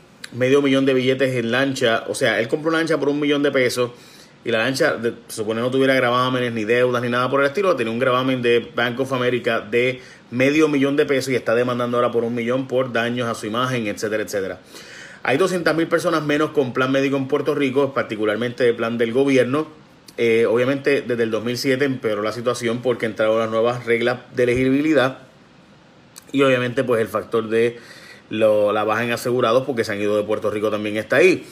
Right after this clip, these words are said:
Eh, así que la preocupación es tanta que aces considera aumentar el nivel de indigencia permitido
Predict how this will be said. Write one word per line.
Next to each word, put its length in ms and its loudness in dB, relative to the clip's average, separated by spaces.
Eh, 420 2
así 220 -6
que 100 2
la 80 2
preocupación 400 0
es 60 -4
tanta 280 -2
que 80 2
aces 220 0
considera 340 0
aumentar 320 0
el 80 -2
nivel 200 0
de 60 2
indigencia 560 0
permitido 640 0